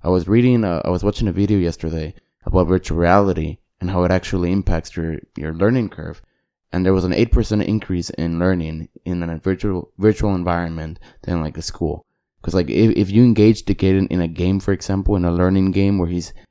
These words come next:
actively participating in it, he's gonna learn much quicker. So we have to learn how to actually use the technology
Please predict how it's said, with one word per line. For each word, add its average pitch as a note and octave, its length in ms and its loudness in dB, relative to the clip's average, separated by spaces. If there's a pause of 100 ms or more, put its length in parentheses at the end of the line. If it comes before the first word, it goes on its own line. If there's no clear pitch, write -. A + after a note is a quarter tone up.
(120)
actively F#2+ 400 0
participating F2+ 680 0
in F#2 160 -2
it, B2 180 -2 (180)
he's G2+ 160 -6
gonna G2 160 4
learn F#2 200 2
much F2 240 -2
quicker. - 360 -4 (340)
So - 140 -2
we G#2 120 4
have A2+ 160 4
to A#2+ 80 2
learn G#2 200 4
how G2+ 140 2
to G2 160 2
actually F2+ 380 -2
use F#2 200 0
the F#2+ 60 0
technology G2+ 720 2